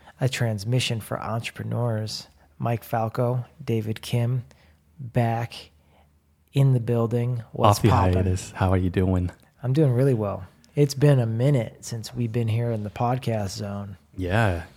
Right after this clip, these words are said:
Speaker 2: What have you been working on in the meantime? I know you got some things that you've been
Speaker 1: Yes.
Speaker 2: doing and dealing.
Speaker 1: Yes. I've been, I've been out there trying to, um,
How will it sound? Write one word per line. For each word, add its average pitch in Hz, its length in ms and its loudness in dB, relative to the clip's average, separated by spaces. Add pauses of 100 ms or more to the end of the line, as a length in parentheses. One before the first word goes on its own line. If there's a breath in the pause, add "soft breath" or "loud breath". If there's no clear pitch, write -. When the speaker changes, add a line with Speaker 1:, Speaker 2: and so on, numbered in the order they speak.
(100)
Speaker 2:
What 131 80 0
have 139 80 0
you 139 100 2
been 135 180 2
working 143 220 2
on 107 140 6
in 98 80 2
the 98 60 2
meantime? 98 680 0
I 104 60 -6
know 101 80 -2
you 101 100 -2
got 98 160 -4
some 95 160 -4
things 107 540 -2
that 101 240 -8
you've 98 160 -8
been 95 340 -4 (1040 soft breath)
Speaker 1:
Yes. 135 840 4
Speaker 2:
doing 104 260 -8
and - 100 -16
dealing. 190 120 -10
Speaker 1:
Yes. 143 720 2
I've 143 220 2
been, 143 480 8
I've 151 160 2
been 143 140 8
out 147 260 6
there 147 640 8 (680 loud breath)
trying 143 500 6
to, 135 540 4
um, 113 500 0